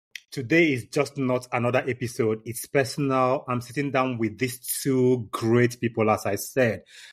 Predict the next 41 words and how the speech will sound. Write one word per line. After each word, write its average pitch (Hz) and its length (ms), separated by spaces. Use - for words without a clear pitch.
that 123 120
I 113 140
deeply 123 500
admire. 110 720
So 117 180
it's 117 200
Emrad 135 580
and 117 180
Caesar. 107 580
As 127 460
I 127 200
said 139 260
earlier, 127 200
we 117 120
all 127 260
love 123 300
fashion, 101 640
and 120 200
we're 120 120
going 135 240
to 123 80
talk 127 160
about 107 760
grief, 139 880
the 123 80
legacy 139 520
of 117 220
grief, 127 380
what 135 220
it 147 100
means 127 300
to - 120
be 107 160
queer 127 320
and 117 200
Igbo, 113 520
and 117 240
what 135 160
it 127 100
means 120 420
to 110 240